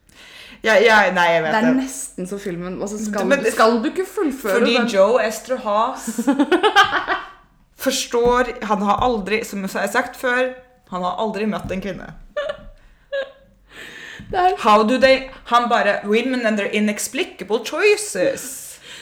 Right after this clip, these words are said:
Speaker 2: Nei, men hvis vi skal kjøre paralleller til, eh, Showgirls igjen, så føler jeg nesten at Jeannie sin storyline er nesten på lik linje med han Everybody Got aids and Shit.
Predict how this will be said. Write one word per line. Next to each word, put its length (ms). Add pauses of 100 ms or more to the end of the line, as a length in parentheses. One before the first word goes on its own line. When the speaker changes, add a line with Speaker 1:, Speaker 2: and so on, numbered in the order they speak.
Speaker 2:
Nei, 200
men 200
hvis 220
vi 160
skal 220
kjøre 460 (220)
paralleller 520
til, 240 (680)
eh, 280
Showgirls 420
igjen, 200 (260)
så 160
føler 240
jeg 300
nesten 840
at 460
Jeannie 640
sin 180
storyline 460
er 80
nesten 500
på 80
lik 180
linje 220
med 140
han 240
Everybody 340
Got 140
aids 260
and 100
Shit. 420